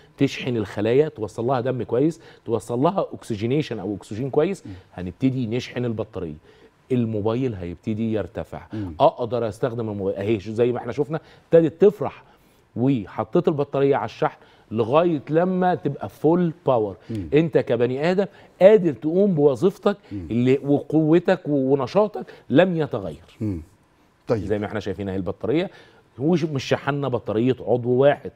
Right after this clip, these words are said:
Speaker 1: وده يفرق كتير. يعني انا دايمًا لما باخد مضاد حيوي، حضرتك عندك وجع في بطنك، دكتور طارق يتفضل بيكتب مضاد حيوي للبطن.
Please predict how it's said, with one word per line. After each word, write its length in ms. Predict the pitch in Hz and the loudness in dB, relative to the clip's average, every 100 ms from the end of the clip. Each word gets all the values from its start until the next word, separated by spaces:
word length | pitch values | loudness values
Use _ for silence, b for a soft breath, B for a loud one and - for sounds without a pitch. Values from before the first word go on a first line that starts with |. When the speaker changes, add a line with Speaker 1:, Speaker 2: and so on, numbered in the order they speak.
| B B - | B B -10
Speaker 1:
وده 160 | 95 | -4
يفرق 260 | 107 104 90 | -4 -4 -8
كتير. 440 | - 90 107 90 - b b | -8 -6 -4 -4 -8 b b
يعني 240 | - 82 104 | -10 -8 -6
انا 100 | 101 | -2
دايمًا 260 | 110 104 | -2 -2
لما 220 | 92 85 | -6 -8
باخد 320 | 87 107 101 85 | -6 -6 -8 -10
مضاد 220 | 82 101 | -10 -10
حيوي، 400 | - 123 131 139 b b | -6 -4 -4 -6 b b
حضرتك 240 | - 92 92 | -10 -10 -8
عندك 400 | 90 104 95 - | -8 -6 -8 -6
وجع 260 | 104 101 87 | -6 -6 -10
في 140 | - | -10
بطنك، 300 | 107 - 143 _ - | -10 -8 -10 _ -18
دكتور 280 | - - 110 | -16 -12 -8
طارق 340 | 113 110 98 | -4 -4 -4
يتفضل 480 | 101 101 127 131 165 _ b b b | -6 -6 -6 -6 -12 _ b b b
بيكتب 440 | - 110 113 - 95 | -4 -4 -4 -6 -8
مضاد 240 | 92 113 | -6 -6
حيوي 440 | - 123 147 160 127 | -6 -4 -2 -2 -4
للبطن. 440 | 98 87 95 - | -6 -4 -6 -6